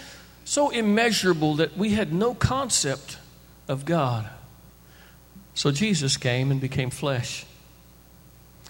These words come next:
And he walked around among us. And he showed us God. He made known to us God.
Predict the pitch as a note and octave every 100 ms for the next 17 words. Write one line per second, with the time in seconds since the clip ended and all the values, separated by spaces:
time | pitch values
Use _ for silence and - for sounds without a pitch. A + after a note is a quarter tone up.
0 | - - - E3+ A#3+ A3+ A#3+ B3 B3+ A3+
1 | A3+ A3 F3 D#3 D3 - - - - -
2 | - F3 F3 F#3+ D#3+ - - - - -
3 | - - - - - - - - - -
4 | - - - - - - - - F3+ F3
5 | E3+ F#3+ - - B3+ B3+ E3+ C#3 C#3 -
6 | - - - - - A#3 A3+ D3 - -
7 | - - - - - - - - - -
8 | B3 A#3 B3+ A#3+ A#3 C4 A#3 G#3 D#3+ C#3
9 | C3+ C#3 - - - - - - - D#3+
10 | F#3 E3 B2+ -